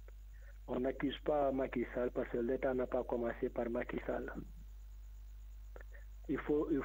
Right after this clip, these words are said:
faut, il faut avouer que Toubabou Dou ni Afrique ma mulu. Rawati nan to la Sénégal. Toubabou Dou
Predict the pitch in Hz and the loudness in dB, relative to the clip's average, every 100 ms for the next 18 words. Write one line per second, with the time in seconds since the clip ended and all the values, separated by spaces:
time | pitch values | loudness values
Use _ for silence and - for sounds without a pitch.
0 | - 151 156 156 - 151 - 151 135 143 | 4 4 6 4 2 0 2 2 4 4
1 | 135 - - 156 180 - 139 143 - - | 4 0 -6 -6 -4 0 2 2 0 -6
2 | - - - 143 143 139 135 139 147 139 | -8 -10 -2 2 4 4 4 4 4 4
3 | 127 131 131 131 - 135 127 123 120 120 | 2 0 0 -2 2 2 2 2 2 2
4 | 113 - - - - - - - - - | 0 -2 -8 -12 -12 -12 -12 -12 -8 0
5 | 131 135 135 127 123 117 120 120 110 - | 4 4 4 2 2 2 2 2 0 0
6 | 117 110 113 - - - - - - - | 2 2 2 -2 -8 -12 -12 -12 -12 -12
7 | - - - - - - - - - 135 | -12 -12 -12 -10 -12 -12 -12 -10 -2 4
8 | 139 139 139 151 151 | 4 4 4 4 4